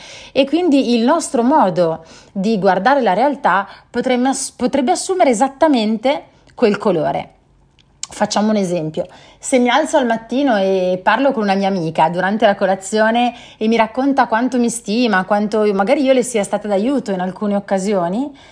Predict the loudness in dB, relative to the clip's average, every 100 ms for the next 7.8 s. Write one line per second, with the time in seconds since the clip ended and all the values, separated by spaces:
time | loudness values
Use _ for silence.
0 | -20 -18 -2 0 0 -6 -20 _ _ -2
1 | 2 4 2 2 -2 -4 -4 -2 -2 -4
2 | 0 2 2 0 -4 -2 0 2 4 2
3 | 2 -2 -2 -4 -2 -2 -2 -2 -4 -4
4 | -2 0 2 4 2 0 -4 -6 -6 -6
5 | -8 -4 2 2 0 -4 -2 0 0 0
6 | -2 0 0 2 2 4 2 0 -2 -2
7 | 0 -2 -2 -4 -2 -4 -6 -8